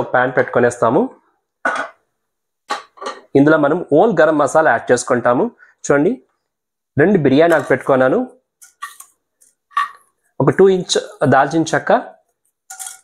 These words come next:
black cardamom ఒకటి, green cardamom రెండు number, జాపత్రి ఒకటి, లవంగాలు ఒక seven eight తీసుకున్నాను, మరాఠీ మొగ్గు రెండు, star anise ఒకటి, Pepper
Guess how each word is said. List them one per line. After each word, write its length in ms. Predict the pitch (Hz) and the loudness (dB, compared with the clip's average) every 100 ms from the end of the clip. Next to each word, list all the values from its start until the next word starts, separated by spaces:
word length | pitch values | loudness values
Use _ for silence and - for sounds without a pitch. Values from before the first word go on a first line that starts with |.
| _ _ _ _ _ _ _ _ _ _ - 127 | _ _ _ _ _ _ _ _ _ _ -4 0
black 220 | 151 - | 2 2
cardamom 440 | 165 147 147 143 127 | 2 2 2 0 0
ఒకటి, 220 | 117 143 220 - - - _ _ _ _ _ _ _ _ _ _ - - - 123 | 0 0 0 -2 -16 -20 _ _ _ _ _ _ _ _ _ _ -20 -14 0 4
green 220 | 165 180 | 4 4
cardamom 420 | 170 143 139 151 165 131 | 2 2 0 0 0 2
రెండు 160 | 147 151 | 4 2
number, 300 | 139 151 247 - _ _ _ _ _ _ _ _ _ _ - 131 | 2 0 0 -4 _ _ _ _ _ _ _ _ _ _ -4 2
జాపత్రి 440 | 139 - 156 156 147 | 2 2 -2 0 0
ఒకటి, 200 | - 214 254 _ _ _ _ _ _ _ _ - | 0 -2 -2 _ _ _ _ _ _ _ _ -2
లవంగాలు 380 | 135 151 160 151 139 | 0 2 2 2 0
ఒక 120 | 143 - | 0 0
seven 260 | 127 143 | 0 2
eight 120 | 151 - | 0 0
తీసుకున్నాను, 520 | 139 - 143 143 170 247 - _ _ _ _ _ _ _ 131 | -2 2 2 2 0 -4 -10 _ _ _ _ _ _ _ 0
మరాఠీ 280 | 127 139 156 | 2 2 2
మొగ్గు 180 | 143 127 135 | 0 2 2
రెండు, 220 | 135 175 254 - - - _ - | 2 2 0 -6 -20 -20 _ -8
star 300 | - 147 143 | 0 2 2
anise 220 | 139 143 - | -2 -2 -4
ఒకటి, 200 | 120 - - - _ _ _ _ - - - | -4 -4 -6 -10 _ _ _ _ -20 -14 -2
Pepper 360 | 170 170 220 | -2 0 2